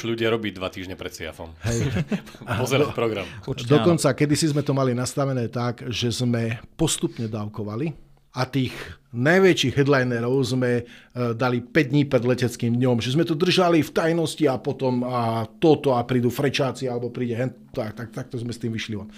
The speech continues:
Speaker 2: Len, e, potom sme zistili, že, e, bol obrovský tlak na pokladniach, bol obrovský tlak na predpredaji a, e, zrazu bola výpka vypredaná, niektorí chceli ísť do, na tribúnu, nedostali už lístky kúpiť,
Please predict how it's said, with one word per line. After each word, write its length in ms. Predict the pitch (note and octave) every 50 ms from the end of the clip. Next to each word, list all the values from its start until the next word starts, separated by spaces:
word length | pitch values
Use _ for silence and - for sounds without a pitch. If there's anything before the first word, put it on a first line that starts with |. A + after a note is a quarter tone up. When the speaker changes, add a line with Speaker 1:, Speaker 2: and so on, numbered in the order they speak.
| - - - - - -
Speaker 2:
Len, 220 | - C3 C3 C3+ C3+
e, 100 | C#3 C#3 C3+ C3+ C3+ C3+ C3+ C3+ C3+ C3+ C3+ C3 B2+ A#2+
potom 260 | A#2+ D3 C3+ C#3+ C#3
sme 100 | C3 B2+
zistili, 400 | B2 C3 B2 - - D3 C3 C3
že, 280 | B2+ A2+ B2 B2+ B2 A#2
e, 20 | - - - - - - - - B2+ A#2+ A#2 A#2
bol 220 | A#2 A#2 C#3 C3+
obrovský 340 | C3 C3 C3 B2 A2+ - A#2+
tlak 320 | - A2 G2+ G2 G#2 - - - -
na 120 | C3 C#3+
pokladniach, 720 | C#3 C#3+ C#3+ C#3 C3+ C3 B2+ B2 C3 C3 C3 B2+ B2 A#2+
bol 160 | A#2 B2 A#2
obrovský 340 | A#2 A2+ A#2+ A2+ A2 - A2+
tlak 380 | G#2 - A2+ G#2+ A2+ A2 A2 B2+
na 220 | A#2 A2+ A2+ A2+
predpredaji 880 | A2+ - D3 D3 C#3+ - - C#3+ C3 A#2+ C3+ C3 B2+ B2+ C3 C3 C3 C3
a, 220 | B2+ A#2 A2+ A2+ A2+
e, 60 | A2 - - - - - - - C#3+ C3 B2 A#2+
zrazu 340 | A2+ - C3 C3 B2+ B2+ B2+
bola 220 | A#2 A2 B2 A#2+ A2
výpka 320 | A2+ C3+ C3+ C3+ - B2+
vypredaná, 580 | A#2 B2+ D3+ D3 D#3 C#3+ C3 C3+ C3 C3 C3 B2+
niektorí 400 | B2 B2 B2 A#2+ - B2+ A#2 A#2
chceli 280 | G#2+ - - A2+ G#2+ A#2
ísť 80 | A#2
do, 100 | A#2+ D3 D#3
na 120 | C3 C#3+ D3
tribúnu, 520 | C#3+ C#3+ - C#3 C3+ B2+ C#3 C3+ B2+ B2+
nedostali 420 | B2 B2 A#2+ B2 A#2+ - B2 A2+
už 100 | A2+ G#2+
lístky 300 | - D#3 D#3 D3+ - C#3
kúpiť, 340 | A2+ - C3+ A#2 - C3+ A2+